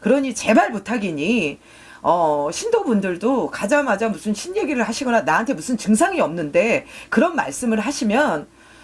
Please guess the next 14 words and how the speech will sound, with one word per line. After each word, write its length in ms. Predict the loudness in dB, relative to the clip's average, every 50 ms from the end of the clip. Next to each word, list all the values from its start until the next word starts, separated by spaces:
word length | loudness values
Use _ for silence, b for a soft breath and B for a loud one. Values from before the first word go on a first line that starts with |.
| B B B B B B B
정말로다가 920 | -2 0 2 4 4 4 4 4 2 0 2 2 2 2 0 -2 -6 -6 -6
아니라고 540 | -4 0 2 2 2 4 4 2 2 0
생각을 340 | -2 -2 0 0 0 2 2
하시면 320 | 2 0 0 0 -2 -2 0
본인이 500 | 2 2 4 4 4 4 2 0 -2 -4
자신감을 640 | -6 -6 -6 -4 -4 -2 0 2 2 2 2 0
갖고 220 | 0 0 0 -2 -6 -8 -10 -16 -18 _ _ -20 -20 _ -6
이 200 | -2 -2 -2 -2
생각을 400 | -2 -4 -2 0 0 2 2 2
해보세요. 540 | 2 2 0 -2 -2 -2 -2 -2 -2 -4 -6 B B B B
나한테 340 | B 0 2 2 2 0 -4
무슨 260 | -4 -6 -6 -8 -8
증상이 420 | -8 -8 -10 -8 -4 -2 -2 -2 -2 -4
있거나, 400 | -4 -6 -6 -8 -8 -10 -14